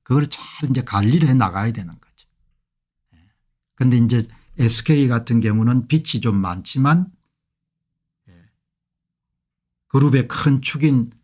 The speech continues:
하이닉스가 고대역풍 메모리 때문에 돈을 계속 버니까 돌아갈 수가 있는 거죠. 이제 이렇게 롯데그룹처럼 빚은 사십 조 정도지만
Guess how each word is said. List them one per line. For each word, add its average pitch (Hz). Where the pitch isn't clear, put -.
하이닉스가 135
고대역풍 135
메모리 117
때문에 101
돈을 120
계속 -
버니까 110
돌아갈 107
수가 90
있는 82
거죠. 87
이제 135
이렇게 117
롯데그룹처럼 117
빚은 147
사십 -
조 107
정도지만 98